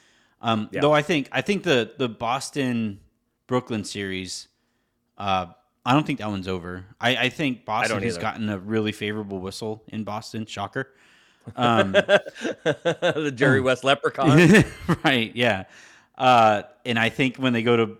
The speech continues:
Speaker 1: to Brooklyn, some of those guys are gonna find themselves in foul trouble for defending K D in the same way that they defended him in Boston. So I think
Speaker 2: He has
Speaker 1: that's
Speaker 2: been, he has been awful. K D is
Speaker 1: Yeah, I don't think
Speaker 2: awful.
Speaker 1: K D is gonna continue to, to be this bad. He might, like, he,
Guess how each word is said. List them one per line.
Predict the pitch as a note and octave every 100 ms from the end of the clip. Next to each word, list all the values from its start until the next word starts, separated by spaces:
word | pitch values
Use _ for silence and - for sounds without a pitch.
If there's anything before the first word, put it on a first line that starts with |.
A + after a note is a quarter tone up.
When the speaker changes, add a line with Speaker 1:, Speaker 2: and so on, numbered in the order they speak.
| -
Speaker 1:
to | B2 G#2
Brooklyn, | G2 D#3+ D#3 B2+ A#2+ C3 -
some | - B2+
of | B2
those | A2+
guys | - G#2+ G#2+
are |
gonna | A2+ G#2
find | A2 G#2+
themselves | A2 G#2+ A#2 G#2+ G2+ G2
in |
foul | F2+ G2+ G#2
trouble | - A2+ A2+
for | -
defending | G2+ F#2 G#2+ G#2+ G2+
K | G#2+
D | G2 G2
in | G#2
the | F#2+
same | - G#2+
way | G2+ G2+
that | F#2
they | G2+ F#2
defended | - - G2+ G2
him | F#2+
in | F2+
Boston. | F2+ G2 - A#2+ - _ _ _ _
So | -
I | C#3
think | C3+
Speaker 2:
He | A#2
has | A#2+ G#2 -
Speaker 1:
that's | -
Speaker 2:
been, | E2+
he | A2+ A#2
has | -
been | D#2 D2 D2 _ _
awful. | F#2 F#2+ - - _ _ _ _ _
K | A2
D | G2 F2+
is | D#2
Speaker 1:
Yeah, | A#2+ G#2+
I | A2
don't | C#3+ C#3
think | D3+ A#2
Speaker 2:
awful. | B2+
Speaker 1:
K |
D | G#2+ A#2+
is | -
gonna | G#2+
continue | F#2+ G2 G2 G2 F2+ E2+
to, | - -
to | F#2
be | F#2+
this | E2+ -
bad. | F#2+ F2
He | F3+
might, | A3 G3+ A#3+ F#3+
like, | A2 G#2+
he, | C#3+